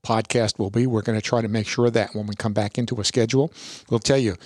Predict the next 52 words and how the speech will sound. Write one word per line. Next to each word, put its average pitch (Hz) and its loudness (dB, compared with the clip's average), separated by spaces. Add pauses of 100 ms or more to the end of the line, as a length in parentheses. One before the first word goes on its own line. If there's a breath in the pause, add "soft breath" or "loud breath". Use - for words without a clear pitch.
(200 loud breath)
if 110 -2
we 123 4
have 107 2
a 104 0
special 104 0
show 131 0
on 98 -4
a 76 -6
Tuesday 95 0
or 82 -2
a 78 -6
Thursday 90 -2
or 82 -6
a 82 -4
Saturday 92 -2
or 90 -6
Sunday, 87 -2 (400 loud breath)
so - 2
that 127 2
you 139 2
know 135 4
that 107 -2
that 107 0
particular 117 0
show 120 2
will 104 -2 (140)
air 120 2 (100)
on 98 -4
those 98 0
days. 90 -4 (440 loud breath)
Uh, 104 0
it's 104 0
a 101 -4
pattern 120 2
that 107 0
I 101 0
feel 110 0
is, 95 0
is 90 -4
great 113 0
for 104 -2
the 95 -6
listeners, 117 0 (500 loud breath)
so 120 0
that 110 -4
if 107 -4
you 139 2
don't 135 4
wanna 147 2
listen 190 2
to 143 2
Tuesdays 113 0